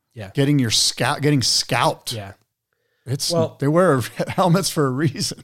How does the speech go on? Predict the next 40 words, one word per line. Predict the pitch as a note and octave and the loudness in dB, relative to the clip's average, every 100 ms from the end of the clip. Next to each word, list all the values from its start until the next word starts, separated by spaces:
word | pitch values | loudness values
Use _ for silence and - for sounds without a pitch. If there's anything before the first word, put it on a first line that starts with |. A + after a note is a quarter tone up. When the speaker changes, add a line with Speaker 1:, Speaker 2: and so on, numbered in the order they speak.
| - | 0
Speaker 1:
What's | D#3+ - | 2 2
interesting | A3+ G#3 - D3+ C3+ C3+ | 0 -2 0 0 -2 -2
is | D3+ C3+ B2 A2+ - - _ _ _ _ _ _ | -2 0 0 -2 -4 -8 _ _ _ _ _ _
Felipe | - C#3+ F3+ F#3+ F#3 C#3 A#2 - _ _ _ | -6 -2 -2 0 -2 -2 -6 -12 _ _ _
clearly | - - D#3 D#3+ E3+ E3 B2+ A2 A2 A2 _ _ _ | -18 -10 -6 -2 -2 -2 -4 -4 -8 -12 _ _ _
has | - C#3 A#2+ | -4 -2 -2
all | - B2+ C#3+ | -6 -4 -4
of | D#3+ | -4
the | D#3 | -6
technical | - C#3+ C3+ D3+ E3 D3+ | -8 -8 -6 -6 -4 -6
ability | A2+ A2 A#2 C#3+ E3 F#3+ _ _ _ _ _ | -6 -6 -6 -4 -4 -6 _ _ _ _ _
on | C3+ | -2
a | F3 | 0
surfboard | - D#3 D3 - A2+ G#2+ A2 _ | 0 -2 -4 -6 -8 -8 -10 _
to | - | -6
do | C3+ C3+ C3 - | -2 0 -2 -4
everything | B2+ D#3 - E3 | -2 -2 -2 -2
that | D#3 | 0
is | C#3 C#3+ | -2 -4
required | F3 - B2+ A2 G#2 G2+ G#2+ - | -6 -6 -6 -6 -6 -8 -12 -16
to | - C#3+ | -4 -2
make | B2+ B2+ - - | 2 0 -2 -4
any | B2 B2 | -2 -2
wave | A2+ G#2+ G#2 - | -2 -4 -6 -8
out | G2+ G#2 | -12 -12
there. | G2 E2 - - - _ | -16 -20 -20 -20 -20 _
He | A#2 | -6
can | A#2 | -4
get | A2+ D#3+ | 0 0
to | F#3+ | 0
his | E3+ - | 0 -2
feet. | D#3 C#3+ C3 | -2 -2 -2
He | |
can | - A#2+ | -4 -2
knife | B2 E3 D#3 | 0 0 -2
in. | D3 B2+ C3 | -2 -2 0
He | A2+ | -2
can, | C3 C#3 | -2 -2
like, | C3+ B2+ - | -2 -2 -6
i-, | - | -12